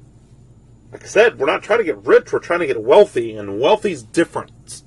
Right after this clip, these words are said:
Wealthy, uh, doesn't help us. So I want to help you understand that. Residual income is important for you to understand. So learn how to pursue it.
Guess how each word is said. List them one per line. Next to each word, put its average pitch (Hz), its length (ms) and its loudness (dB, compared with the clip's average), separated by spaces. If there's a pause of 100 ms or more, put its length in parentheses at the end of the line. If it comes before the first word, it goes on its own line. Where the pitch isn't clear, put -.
(920)
Wealthy, 175 520 2 (360)
uh, - 240 -18 (440)
doesn't 170 240 -2
help 170 320 -4
us. - 440 -16 (1000)
So 151 140 2
I 165 40 6
want 180 140 0
to 135 40 -8
help 151 200 0
you 151 60 -2
understand 110 400 -10
that. - 100 -20 (2250)
Residual 185 560 4
income 202 500 -2 (400)
is 107 140 -14
important 147 460 -2
for 156 100 -4
you 147 60 -2
to 143 40 -2
understand. 120 460 -14 (2750)
So - 160 -10
learn 156 280 0
how 190 140 -2
to 180 80 -2
pursue 143 380 -4
it. 104 100 -4